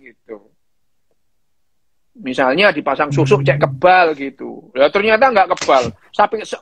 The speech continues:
Speaker 1: loro T B C deh. Ya toh itu. Mati karena batuk darah T B C. Kebal opo nih gitu loh ya gitu.
Speaker 2: Hmm, hmm.
Speaker 1: Gitu. Jadi kalau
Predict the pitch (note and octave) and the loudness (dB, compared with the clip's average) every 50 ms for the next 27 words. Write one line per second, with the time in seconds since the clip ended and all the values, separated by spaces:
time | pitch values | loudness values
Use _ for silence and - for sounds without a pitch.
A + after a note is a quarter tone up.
0 | _ - - G3+ G#3 G#3 G#3 G3+ G#3+ G#3+ - - F3+ D#3+ D#3 D3+ - E3 D3 A#2 | _ -8 0 2 2 2 2 0 0 -4 -4 -2 -2 -2 -2 -2 -2 -4 -4 -4
1 | C3 B2 C3 C#3+ C#3 A#2 G#2+ A2+ C#3+ E3+ D#3+ C#3+ C#3 D#3 D3 C#3+ C#3 C3 A#2+ A#2+ | -4 -8 -8 -8 -12 -12 -10 -4 0 2 2 2 2 -2 -6 -6 -6 -8 -10 -6
2 | A2 - - - F#4 F4+ - - A#3+ B3 A3+ G#3 G3+ - B3+ B3+ - A3 G#3 A3 | -8 -6 -2 -2 -4 -4 -4 -8 -4 0 0 0 0 0 -2 0 0 0 0 0
3 | A3+ - - C#3 - - - - - B2+ A#2+ C#3 E3+ F3+ - F#3+ - - D3+ C#3 | -2 -2 -2 -2 -4 -4 -8 -6 -2 -2 2 2 2 0 0 -2 -4 -2 -2 -4
4 | C3+ B2+ - - - A#3 C4+ - - - E4 - - B3+ B3 C#4 D#4 E4 E4 - | -2 -2 -2 2 4 4 2 2 0 -6 -4 0 0 2 2 4 2 2 0 0
5 | G4 G4 F#4+ G4 G4+ A4 G#4 D4+ C4 B3 B3 B3 B3 G#3+ E3+ D#3 - - E3 D3 | 0 0 2 0 0 -4 -6 -6 -6 -6 -6 -8 -10 -10 -12 -14 -12 -12 -12 -10
6 | C3 A#2+ A#2 A#2+ C3+ D3+ C3 A#2+ A#2 A#2 A#2 A2+ A2 - - - - - - G#3 | -10 -10 -10 -6 -4 -2 -2 -2 -4 -8 -12 -14 -16 -14 -14 -12 -8 0 0 0
7 | F#3+ - G3+ - - - _ - E3+ E3 E3 D#3 D3+ D3+ D3+ - D3+ D3 D3 - | 0 -2 -14 -18 -20 -20 _ -6 -2 -2 0 0 -2 -6 -4 -2 -2 -2 -2 -4
8 | - - A#3+ D4+ D#4+ - - C#4 B3+ A3+ G3+ A3 B3+ F4+ F4 E4 D#4 D#4 D#4 | 0 0 2 2 2 0 0 0 0 2 2 0 0 0 0 2 4 4 4